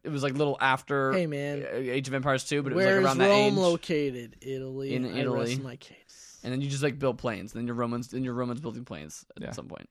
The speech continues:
Speaker 3: Empire Earth was that sort of thing. It was like, "I'm Byzantine Empire," and it's like, "Okay, now you've got nukes.
Speaker 1: Now
Speaker 3: Cool."
Speaker 1: you got nukes.
Speaker 3: Empire Earth was ridiculous and fun. Um, that's cool. I'm glad that's coming out.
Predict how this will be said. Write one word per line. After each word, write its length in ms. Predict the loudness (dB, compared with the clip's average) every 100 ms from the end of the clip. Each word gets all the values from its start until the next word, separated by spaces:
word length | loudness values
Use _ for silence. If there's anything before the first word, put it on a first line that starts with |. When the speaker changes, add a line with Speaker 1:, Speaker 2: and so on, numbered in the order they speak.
| _ -2
Speaker 3:
Empire 280 | 4 4 4
Earth 100 | 2
was 120 | -4
that 120 | -4
sort 140 | -4
of 60 | -4
thing. 100 | -4
It 40 |
was 100 | -4
like, 100 | -2
"I'm 140 | 0 2
Byzantine 720 | 2 0 0 -4 -6 -6 -8 -6
Empire," 340 | -4 -2 -4
and 100 | -4
it's 100 | -8
like, 120 | -6
"Okay, 360 | -4 -2 0 0
now 100 | 0
you've 320 | -2 -2 -6 -6
got 180 | -4
nukes. 300 | -2 -4 -6
Speaker 1:
Now 60 | -6
Speaker 3:
Cool." 140 | -4 -4
Speaker 1:
you 100 | -6
got 80 | -8
nukes. 260 | -12 -16 _ -6
Speaker 3:
Empire 220 | 0 2
Earth 80 | 0
was 180 | -4 -12 -10
ridiculous 640 | -10 -8 -10 -10 -12 -16
and 140 | -16 -10
fun. 240 | -10 -10 -14 -2 0
Um, 520 | 2 2 0 -2 0
that's 160 | 0 2
cool. 180 | 2
I'm 80 | 2
glad 140 | 2 2
that's 200 | 0 -2
coming 180 | -6
out. 200 | -6 -8